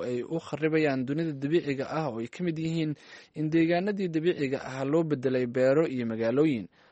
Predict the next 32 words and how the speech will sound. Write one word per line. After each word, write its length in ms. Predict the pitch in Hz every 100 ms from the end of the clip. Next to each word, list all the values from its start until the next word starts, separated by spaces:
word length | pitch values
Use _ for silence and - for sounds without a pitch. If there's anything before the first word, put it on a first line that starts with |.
| _
kalluumaysiga 680 | - 113 123 147 - 131 120
xad-dhaafka 560 | 120 135 151 - - 110
ah, 160 | 147 - -
wasakhaynta 600 | - - - 143 160 - 131
hawada 320 | 139 160 147
iyo 220 | 123 127
biyaha, 360 | 123 147 156 117 - - - -
iyo 160 | 151 156
in 140 | 196
la 100 | 190 160
jarayo 400 | 175 165 151 143
dhirtii, 440 | 170 160 - 113
islamarkaana 600 | 110 135 151 - 127 123
xayawaanaadka 720 | - 127 127 143 160 139 - 135
laga 220 | 131 151 -
ceyrsanayo 640 | - 135 127 - 165 139 127
halkii 400 | 147 151 - 123
ay 100 | 110 120
ku 120 | 143
noolaayeen. 520 | 127 113 110 123 90 - _ - - - -
Khubarada 400 | 147 175 208 190
ayaa 240 | 180 165
sidii 220 | - 175 165
looga 340 | 156 147 175
hortago 440 | 165 156 - 135 131
masiibooyin 720 | 127 - 135 156 165 147 131 120
ugu 200 | 165 156 135
baaqay 420 | 131 120 - 160 -
aadanaha 560 | 113 110 127 147 139 131
in 160 | - -
ay 100 | 135 127
beddelaan 440 | 127 131 160 147